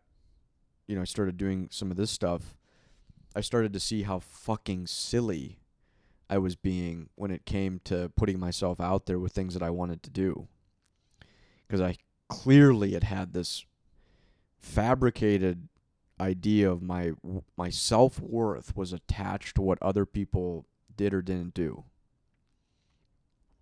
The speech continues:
And then the other thing that I recognized on the other side was that none of that was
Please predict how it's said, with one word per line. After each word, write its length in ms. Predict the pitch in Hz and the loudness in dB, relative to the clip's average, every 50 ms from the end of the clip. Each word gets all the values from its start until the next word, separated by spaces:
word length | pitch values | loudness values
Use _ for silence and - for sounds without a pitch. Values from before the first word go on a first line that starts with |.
| _ _ _ _ - - - _ - - - - _ - | _ _ _ _ -20 -20 -20 _ -20 -20 -20 -20 _ -6
And 140 | - 98 104 | -2 0 0
then 100 | 101 95 | 0 2
the 140 | 98 110 139 | 6 10 10
other 160 | 180 180 151 | 12 12 10
thing 200 | - 117 107 101 | 8 6 2 4
that 80 | 95 | 4
I 60 | 92 90 | 4 6
recognized 580 | 90 90 90 - 92 90 82 90 90 90 87 | 4 4 2 0 -4 -6 -2 -2 -2 -2 -2
on 80 | 87 90 | -4 0
the 100 | 92 101 | 4 6
other 200 | 120 123 117 98 | 6 6 6 4
side 320 | - - 92 87 90 92 | 2 2 0 2 0 0
was 140 | 90 90 87 | -2 -2 -2
that 200 | 90 85 - - | -2 -4 -4 -4
none 500 | - 95 98 101 110 117 120 123 127 127 | -6 -6 -2 2 4 6 8 8 8 6
of 160 | 123 113 101 104 | 4 2 4 4
that 300 | 101 95 92 87 - - | 4 4 4 2 0 -2
was 200 | 95 90 - | -4 -4 -4